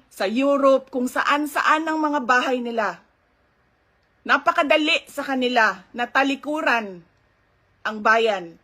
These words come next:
Pero tayo, saan tayo pupunta? Sa mga probinsya lang natin. Sa Samar, sa Leyte, sa Cebu, sa Bohol, sa Siquijor, sa Negros Oriental, sa Negros Occidental, sa Panay Island,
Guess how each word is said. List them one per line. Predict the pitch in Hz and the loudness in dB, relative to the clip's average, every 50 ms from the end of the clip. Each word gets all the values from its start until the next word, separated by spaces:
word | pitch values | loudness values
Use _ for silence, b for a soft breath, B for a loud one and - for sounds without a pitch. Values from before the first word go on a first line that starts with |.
| _ | _
Pero | _ 247 269 285 302 | _ -4 -2 0 -2
tayo, | 294 - 311 302 302 302 294 254 233 220 | 0 2 2 2 2 2 2 0 0 0
saan | 302 269 320 311 339 | -2 -4 -4 -2 -2
tayo | 302 320 269 | -4 -4 -4
pupunta? | 320 277 - 302 294 277 - 269 226 214 214 b b b | -6 -10 -10 -10 -8 -4 -2 -2 -2 -2 -4 b b b
Sa | b - 302 | b -6 -2
mga | 294 294 294 302 - | 0 0 2 2 0
probinsya | 302 285 311 254 277 302 302 302 277 320 285 | 0 -2 -4 -2 -2 -2 -2 -2 0 -2 0
lang | 285 277 285 277 | 0 -2 -2 0
natin. | 269 254 247 - - 277 277 254 220 214 - _ | -2 -2 -2 -2 -4 -6 -6 -6 -8 -10 -16 _
Sa | _ - 294 277 | _ -6 -6 -4
Samar, | - 311 269 269 269 262 269 262 262 269 262 - _ _ | 0 2 2 2 4 2 2 2 0 0 -4 -8 _ _
sa | - 277 262 | -6 -6 -2
Leyte, | 262 254 254 254 247 - 262 247 240 240 247 b b b b | 2 2 0 0 0 0 2 2 2 2 -2 b b b b
sa | _ - 220 | _ -12 -10
Cebu, | 220 - 254 240 226 277 285 277 262 254 - | -2 -2 -2 0 0 -2 -2 -2 -2 -4 -8
sa | _ - - 240 226 | _ -8 -6 -6 -2
Bohol, | 220 240 233 262 269 262 254 247 233 240 _ _ _ | 0 0 0 2 2 2 2 0 -2 -6 _ _ _
sa | - | -16
Siquijor, | 220 226 254 254 - 262 - 269 269 269 262 254 247 247 b b b b b b | -12 -12 -14 -10 -8 -4 -2 0 2 2 2 0 -2 -6 b b b b b b
sa | b - 247 | b -8 -4
Negros | 240 254 262 262 247 233 247 262 262 - | 0 2 2 2 2 2 0 -2 -2 -2
Oriental, | - 190 233 233 233 233 220 - 262 262 269 269 | -6 -4 -2 -2 -4 -4 0 2 4 4 4 2
sa | 262 262 226 233 | 0 -4 -4 -2
Negros | 254 254 254 226 254 247 247 - | -2 -2 -2 -2 -4 -6 -6 -8
Occidental, | - - - 254 226 214 226 226 220 - 269 262 262 254 | -12 -10 -10 -10 -8 -8 -8 -8 -4 -2 0 0 0 -2
sa | - - 226 | -4 -10 -10
Panay | - 233 214 214 214 214 - | -8 -8 -6 -6 -8 -4 -2
Island, | 254 277 269 277 277 262 247 240 240 233 226 226 | -2 0 0 -2 -2 -2 -2 -2 -2 -4 -8 -12